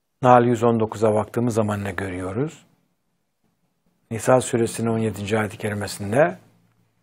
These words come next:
"Fakat Allah'ın kabul edeceği tövbe cahillik ile bir kötülük yapıp sonra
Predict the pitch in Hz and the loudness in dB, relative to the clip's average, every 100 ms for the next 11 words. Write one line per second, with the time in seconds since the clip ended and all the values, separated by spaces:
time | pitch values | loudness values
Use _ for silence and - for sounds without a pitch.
0 | _ _ _ _ - 131 156 147 143 127 | _ _ _ _ -2 4 4 6 6 6
1 | 139 147 - 120 135 104 110 107 107 - | 4 2 0 2 4 2 0 0 -2 2
2 | 117 117 156 170 - _ _ _ _ _ | 4 6 6 4 -6 _ _ _ _ _
3 | - 113 131 127 120 123 165 - 127 117 | -14 6 8 10 8 2 -2 -4 -2 2
4 | 147 156 - _ _ - 123 113 107 - | 2 0 -6 _ _ -6 -6 -4 -8 -8
5 | 101 113 107 165 - - 127 117 156 170 | -8 -6 -6 -8 -6 0 4 6 6 4